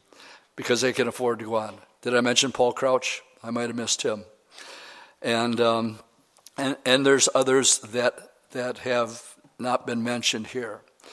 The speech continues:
And again, in the prosperity gospel, also known as a word of faith movement,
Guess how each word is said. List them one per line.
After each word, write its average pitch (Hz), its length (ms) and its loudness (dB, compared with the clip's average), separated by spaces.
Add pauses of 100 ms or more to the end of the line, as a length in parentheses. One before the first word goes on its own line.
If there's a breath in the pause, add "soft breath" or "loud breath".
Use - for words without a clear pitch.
(340 loud breath)
And 143 140 2
again, 156 500 4 (400 loud breath)
in 156 120 -2
the 147 100 4
prosperity 190 600 4
gospel, 127 540 2
also 143 420 4
known 127 320 0
as 120 180 -2
a 117 40 -2
word 135 260 4
of 123 140 4
faith 147 460 2
movement, 127 580 -2